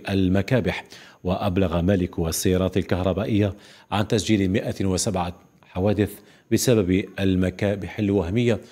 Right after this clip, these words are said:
خلال الأشهر الثلاثة الأخيرة، مقارنة بتسجيل أربعة وثلاثين حادثا خلال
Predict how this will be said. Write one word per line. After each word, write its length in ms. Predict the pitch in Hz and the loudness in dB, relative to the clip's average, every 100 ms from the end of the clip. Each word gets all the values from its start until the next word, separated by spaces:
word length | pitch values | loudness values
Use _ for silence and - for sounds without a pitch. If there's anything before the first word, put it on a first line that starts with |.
| - - - | -20 -20 -4
خلال 300 | 120 117 110 101 107 - 101 | 2 4 4 4 2 -4 -4
الأشهر 540 | 90 113 110 113 117 | -2 -2 -2 0 0
الثلاثة 640 | 110 - 90 95 101 104 | 0 2 4 4 2 0
الأخيرة، 520 | 113 120 - 165 139 - - - _ | 0 0 0 2 2 -4 -20 -20 _
مقارنة 540 | 101 95 101 92 85 85 98 | 0 2 2 2 0 0 0
بتسجيل 460 | 92 95 82 92 95 | 0 -2 0 0 0
أربعة 480 | - 107 90 87 90 | 0 0 2 0 -2
وثلاثين 600 | 92 87 92 87 143 123 | -2 -2 -2 -2 -2 -4
حادثا 500 | 101 104 90 92 85 - - _ - | -4 -2 -2 -2 -4 -8 -20 _ 0
خلال 480 | 123 107 92 85 | 4 4 4 0